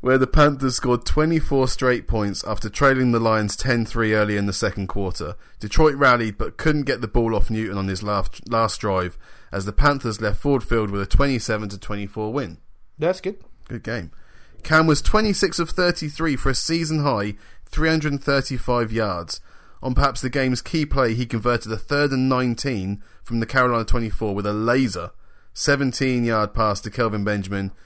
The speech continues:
Speaker 1: with two minutes left while clinging to a three-point lead against a team that was out of timeouts.
Speaker 2: Yeah.
Speaker 1: It was, uh, an impressive day for Cam after a less than impressive pre-week.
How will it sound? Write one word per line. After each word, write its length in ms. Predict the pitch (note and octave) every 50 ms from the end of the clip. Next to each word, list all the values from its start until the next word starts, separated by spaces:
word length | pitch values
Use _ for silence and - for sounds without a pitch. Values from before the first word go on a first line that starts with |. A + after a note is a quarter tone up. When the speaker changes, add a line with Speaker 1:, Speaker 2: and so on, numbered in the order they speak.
| - _ -
Speaker 1:
with 180 | - G#2 - -
two 180 | - D3 C3
minutes 280 | A#2+ A#2 G#2+ F#2+ - -
left 240 | G2+ G2 F#2 - -
while 100 | G#2 G2+
clinging 380 | G2 - - C3+ B2+ A#2 G#2+ G#2
to 100 | - G#2+
a 40 | G2+
three-point 480 | G2+ - B2 A#2 G#2+ - G2+ G2 F#2+ F#2
lead 260 | F#2+ F#2+ F#2 F#2 - - - - - - - -
against 260 | E2+ F#2+ A2 G#2 F#2
a 60 | - F#2+
team 220 | - A2+ G#2 G2+
that 80 | G2+ F#2
was 120 | F#2+ -
out 160 | G2 G2 E2+
of 100 | F2+ -
timeouts. 640 | - - F#2 F2+ F2+ F2 E2+ D#2 - - - - - - - - - - - - - - - - -
Speaker 2:
Yeah. 140 | C#3+ B2 - - - - - - - - - - - - - - - - - - _ - - - - - - - - - -
Speaker 1:
It 160 | - G#2 -
was, 240 | B2+ A#2+ A2+ G#2 A#2
uh, 360 | A#2 A2+ A2+ A2+ A2 A2 - - - - -
an 80 | A#2
impressive 500 | A2 G2+ - D#3 D3+ - - B2 A2 G#2
day 240 | - B2 B2 A#2+ A2+
for 300 | G2 - - F#2 E2+ E2+
Cam 340 | - - A2+ F#2 F#2 F2+ F2+
after 340 | F2+ F2+ F2 - - G2 F#2+
a 60 | F#2
less 260 | G2 G#2 G#2+ - -
than 120 | - G2
impressive 560 | F#2 F2+ - G2 F2+ - - F#2+ F#2 F2 - - - - - - - -
pre-week. 640 | - - - C3 B2+ A#2+ G#2 F2 E2+ D2 - - -